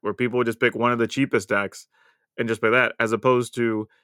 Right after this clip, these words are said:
if it was standard and they spent the same fifty, sixty bucks, they could at least get something m-, they were more interested in, possibly, right? And still have more fun. So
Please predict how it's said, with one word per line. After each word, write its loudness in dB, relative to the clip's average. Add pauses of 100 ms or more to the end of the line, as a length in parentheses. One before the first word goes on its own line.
(140)
if 0
it 4
was -2
standard 4
and 0
they 0
spent -4
the 0
same 0
fifty, -2
sixty -6
bucks, -6 (540)
they 6
could 2
at 4
least 2
get 0
something 0 (260)
m-, -12 (120)
they 4
were 4
more 0
interested -6
in, -10
possibly, -8 (680)
right? -2
And -10
still 2
have 0
more -6
fun. -10
So -2